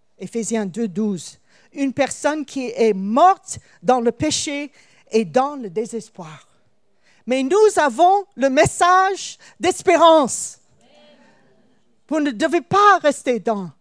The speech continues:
dans la mort, dans le péché. Il y a un moyen de so-, de s'en sortir. Et c'est Dieu lui-même qui a préparé ce,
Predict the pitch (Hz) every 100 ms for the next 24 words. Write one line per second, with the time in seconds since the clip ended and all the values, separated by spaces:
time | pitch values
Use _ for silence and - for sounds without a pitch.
0 | _ - 220 226 208 208 180 160 151 247
1 | 226 208 196 - 196 160 _ _ _ _
2 | _ _ _ 247 277 262 240 254 302 320
3 | 349 285 220 - 254 190 240 240 220 226
4 | 190 - 196 _ _ _ _ _ 233 -
5 | 254 170 302 339 294 277 277 254 - 233
6 | - - 294 - 262 240 -